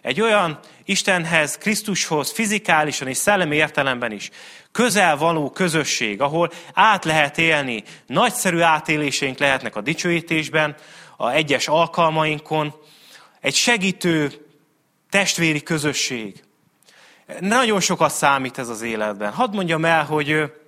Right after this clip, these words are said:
nekem rengeteg ilyen megélésem van, amikor az én <clears throat> testvéreim segítettek. Amikor húsz pár évesen eltemettem az édesanyámat, még, még hallgató voltam, semmi pénzem nem volt, és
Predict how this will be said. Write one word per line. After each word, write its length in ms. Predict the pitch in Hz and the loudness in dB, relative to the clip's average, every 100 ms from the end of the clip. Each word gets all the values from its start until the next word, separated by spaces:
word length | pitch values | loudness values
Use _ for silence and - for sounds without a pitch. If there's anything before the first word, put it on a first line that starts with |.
| _ _ _ _ _ _ - | _ _ _ _ _ _ -6
nekem 320 | 135 147 151 | -2 0 2
rengeteg 520 | 165 147 127 123 117 | 2 0 -2 -2 -4
ilyen 320 | 117 117 104 - - - _ | -2 -4 -6 -14 -20 -20 _
megélésem 720 | 135 156 151 135 139 - 120 | 0 0 2 -2 -4 -6 -4
van, 160 | 123 131 | -2 -2
amikor 320 | 123 101 123 | -4 -6 -4
az 120 | 113 | -4
én 240 | 117 110 - 139 147 - | -6 -10 -14 -10 -10 -12
<clears throat> 300 | - - - | -20 -16 -2
testvéreim 560 | 147 - 135 127 117 | 0 0 0 0 0
segítettek. 680 | - 127 113 113 107 - 110 | -2 -2 -2 -4 -6 -6 -4
Amikor 480 | 139 135 - 151 139 - - - - | -4 -4 -2 -2 -2 -14 -20 -20 -8
húsz 180 | 190 - 160 | -4 0 0
pár 260 | 190 185 170 | 4 6 6
évesen 420 | 156 143 127 131 | 2 0 0 0
eltemettem 640 | 143 139 143 143 131 - 120 | 2 2 0 0 0 -4 -6
az 140 | 113 | -2
édesanyámat, 840 | 139 127 - 117 107 101 101 95 - - - _ - | -2 -2 -2 -2 -2 -2 -4 -8 -14 -20 -20 _ -18
még, 240 | 104 127 _ _ - | -16 -16 _ _ -14
még 140 | 151 | -12
hallgató 600 | - 214 190 147 131 127 | 0 2 4 0 -2 -4
voltam, 340 | 123 120 117 113 | -2 -2 -4 -4
semmi 380 | - 240 180 | -2 0 -2
pénzem 420 | - 139 123 110 104 | -2 -4 -4 -6 -6
nem 220 | 104 104 | -6 -6
volt, 280 | 104 98 107 | -8 -8 -10
és 180 | 98 | -12